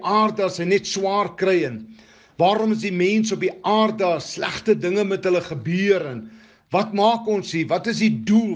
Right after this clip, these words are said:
Wat is ons lewe? En die mens het nie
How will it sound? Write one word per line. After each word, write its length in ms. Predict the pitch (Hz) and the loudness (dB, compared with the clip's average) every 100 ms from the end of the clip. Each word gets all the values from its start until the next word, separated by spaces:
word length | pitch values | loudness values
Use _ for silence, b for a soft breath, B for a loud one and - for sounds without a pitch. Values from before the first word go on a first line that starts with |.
| 120 | -2
Wat 180 | 185 226 | -2 -2
is 120 | 220 226 | -2 -2
ons 300 | 202 - - b b - | -2 -6 -16 b b -10
lewe? 680 | 139 185 214 220 220 185 120 92 - - - - - | -2 4 6 6 2 -6 -10 -14 -20 -20 -20 -10 -2
En 160 | 185 170 | 0 0
die 140 | 170 | -2
mens 720 | 160 185 220 226 220 220 - B B B B - | 2 4 4 2 0 -2 -6 B B B B -10
het 160 | 147 | -8
nie 80 | 190 | -6